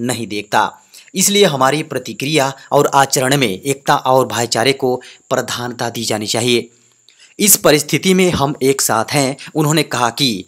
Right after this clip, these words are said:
भारत के अगले बड़े विचारों को वैश्विक प्रासंगिकता और अनुप्रयोग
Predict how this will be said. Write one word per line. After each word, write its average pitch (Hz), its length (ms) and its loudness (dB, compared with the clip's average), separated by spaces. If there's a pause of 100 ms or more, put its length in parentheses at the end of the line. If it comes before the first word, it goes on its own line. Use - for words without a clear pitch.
(220)
भारत 160 380 4
के 180 120 4
अगले 139 480 4 (180)
बड़े 147 280 4
विचारों 135 360 2
को 135 120 0
वैश्विक 120 500 0
प्रासंगिकता 117 760 0 (220)
और 131 280 6
अनुप्रयोग 135 640 4